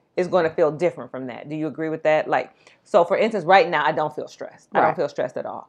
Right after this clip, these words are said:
Speaker 2: Right.
Speaker 1: If I'm feeling stressed,
Speaker 2: Yeah.
Speaker 1: you're, and you're f-, referencing chronic, right?
Speaker 2: Right, which I'm about to define in a minute, but go ahead.
Speaker 1: Um, I'm not gonna feel like this.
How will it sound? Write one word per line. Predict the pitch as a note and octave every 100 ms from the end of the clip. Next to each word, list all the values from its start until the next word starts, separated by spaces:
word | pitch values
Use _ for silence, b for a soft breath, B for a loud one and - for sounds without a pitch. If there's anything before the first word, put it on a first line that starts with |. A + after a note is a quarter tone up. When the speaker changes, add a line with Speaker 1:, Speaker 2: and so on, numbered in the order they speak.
| -
Speaker 2:
Right. | C3 C3+ - _ _ _ _ _ _ _ _ _ _ _ -
Speaker 1:
If | B3 C4
I'm | A#3 G#3
feeling | G#3 G#3+ F3
stressed, | D#3 - F3+ C#3+ - -
Speaker 2:
Yeah. | C#3+ C3 D3
Speaker 1:
you're, | F#3+
and | E3 F#3
you're | F#3+ F#3+
f-, | -
referencing | D#3+ E3+ E3 E3 D#3+ D3 - _
chronic, | - G3 C3 B2+
right? | C3 C3 C#3 - -
Speaker 2:
Right, | D#3+ B2+
which | D#3 F3
I'm | D#3+
about | C#3 C#3 C3
to | D3 B2+
define | - D3 - C#3+ C3 A#2 A#2
in | D3+
a | A#2
minute, | A#2 A2+ -
but | -
go | B2
ahead. | C3+ - _ -
Speaker 1:
Um, | F#3+ E3+ D3+ C#3+ C#3+ _ _ _ _ _ _ _
I'm | G3+ G#3 G3
not | F3+
gonna | E3 D#3
feel | D3 C#3
like | G#2+ E2+ -
this. | - _